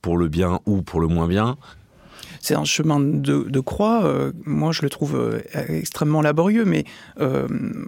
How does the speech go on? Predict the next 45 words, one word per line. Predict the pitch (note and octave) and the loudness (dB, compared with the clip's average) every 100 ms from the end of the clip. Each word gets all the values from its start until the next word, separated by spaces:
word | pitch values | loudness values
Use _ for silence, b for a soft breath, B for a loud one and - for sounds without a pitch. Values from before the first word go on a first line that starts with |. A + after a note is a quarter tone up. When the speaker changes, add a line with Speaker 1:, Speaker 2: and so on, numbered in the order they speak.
| - | -8
Speaker 2:
ce | - | -6
qui | - F3+ | 0 0
m'intéresse, | D#3+ E3+ F3+ G3+ | 2 2 2 0
c'est | - - | 0 0
pas | D3+ | -2
tant, | - F#3 F3+ C3+ | 0 2 2 2
euh, | |
ce | C3+ | -2
qui | - E3 | -2 0
est | D#3+ | 4
mis | D#3 | 4
en | D3+ | 2
scène | - F#3 F3+ | 2 2 2
que, | - D#3 F3 B B B - | 2 0 0 B B B -4
euh, | C3+ | -2
ce | C#3 | -2
qui | - F3 | 0 0
me | |
semble, | - F3+ F3 C#3+ - _ - | 0 2 2 0 -6 _ -4
à | D3+ | 0
mon | D3 D3+ | 2 4
avis, | D#3 F3 F#3+ | 2 2 0
le, | - C3+ - | 0 -2 -2
le | B2+ C3 | -2 0
régime | B2+ D#3+ E3+ E3 | 2 2 2 2
discursif, | D#3 - E3 - - F#3 - | 0 -2 -4 -4 -4 -4 0
euh, | D3+ C#3 B B B - | 0 0 B B B -4
qui | D#3 D3 | 0 0
est, | - - _ - | 0 -6 _ -8
euh, | C#3 A#2+ A#2+ - | -4 -2 -4 -2
émane, | D3 D3+ D#3 | 0 2 2
euh, | D#3+ - - B B | 0 -2 -8 B B
du, | C#3 C#3 C#3+ | -8 -6 -4
du | C#3+ | -4
film, | C#3+ - B3+ C4 D3+ B B B | -4 2 4 6 4 B B B
c'est, | - - G3 G#3+ | -4 2 4 4
euh, | D3 C#3 | 4 2
disons, | C#3+ C#3 D#3 G#3 A3 F#3 | 0 2 4 4 4 4
euh, | D3+ C#3 - | 2 2 4
une | F3+ | 2
proposition | - F3+ - E3 E3+ - - G3 G3+ F#3+ | 2 0 2 2 0 0 2 2 2 2
par, | F3 E3+ E3+ | 0 0 0
euh, | D#3 | 0
cette | D#3 - | 0 -2
subjectivité | - F3 F3 E3+ F3+ E3 E3 - F3+ | -2 2 0 0 -2 0 0 0 0